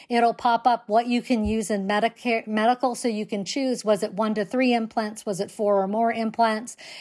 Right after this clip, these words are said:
And that way you're appropriately choosing the right procedure code. And from there, we guide you to what your primary diagnosis code needs to be for that procedure. So that way it kind of takes the error out of, uh,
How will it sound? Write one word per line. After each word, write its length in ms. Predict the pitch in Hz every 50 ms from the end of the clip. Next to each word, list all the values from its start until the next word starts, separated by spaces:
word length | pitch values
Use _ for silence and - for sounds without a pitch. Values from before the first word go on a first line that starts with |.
| - -
And 160 | 233 233 220
that 180 | 247 262 254 247
way 100 | 254 254
you're 340 | 247 208 233 226 220 214 214
appropriately 960 | - 208 202 - - - - 294 277 277 285 277 254 233 - - 226 220 220 185
choosing 500 | - - - 247 240 214 - 220 208 196
the 120 | 202 196
right 340 | 185 196 196 202 208 208 - _ _ - -
procedure 600 | - - 220 - - - 277 285 269 262 262 226
code. 380 | 185 - 214 170 165 165 175 170 - - - - - - -
And 200 | 254 254 262 262
from 200 | 269 269 254 254
there, 220 | 247 262 285 285
we 140 | 233 254 233
guide 400 | 180 233 226 240 262 285 240 269
you 80 | 269
to 100 | 220 240
what 300 | 233 202 180 220 240 233
your 120 | 240 240 233
primary 680 | - - - - 247 254 262 269 262 247 240 233 226
diagnosis 720 | 196 196 208 202 202 196 190 208 208 208 202 - 220 202 -
code 280 | - - 220 202 190 185
needs 280 | 196 220 240 214 -
to 140 | - - 254
be 160 | 202 220 214
for 200 | 190 - 214 196 180
that 340 | 160 208 196 202 208 - -
procedure. 720 | - 233 185 - - 226 214 208 185 170 170 - - 180 - - - - - - - -
So 180 | - - 254 240
that 220 | 202 240 247 262 -
way 160 | 254 254 233
it 120 | 226 226
kind 240 | - - 262 262 254
of 100 | 247 254
takes 360 | - - 269 269 254 254 - -
the 180 | 247 240 233
error 380 | 220 220 220 220 226 214 208 -
out 240 | - 208 208 214 214
of, 260 | 214 214 202 175 170 - - - - - -
uh, 220 | - 208 196 185